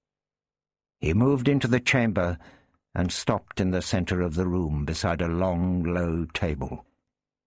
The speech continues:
He turned and looked at Barbara and Maimuna. A candle wavered,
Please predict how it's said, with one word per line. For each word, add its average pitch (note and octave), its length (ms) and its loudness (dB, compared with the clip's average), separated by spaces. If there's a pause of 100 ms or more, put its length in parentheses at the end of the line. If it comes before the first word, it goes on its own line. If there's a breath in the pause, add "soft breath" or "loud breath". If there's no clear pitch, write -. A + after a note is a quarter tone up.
(400)
He D#2+ 100 -4
turned C#2+ 800 -2 (580)
and D#2+ 220 -2
looked - 240 -4
at C2+ 180 -4
Barbara C#2 560 -2
and D2 120 -4
Maimuna. D2+ 680 -4 (1200)
A - 100 -4
candle D#2 720 -2
wavered, C#2+ 640 -2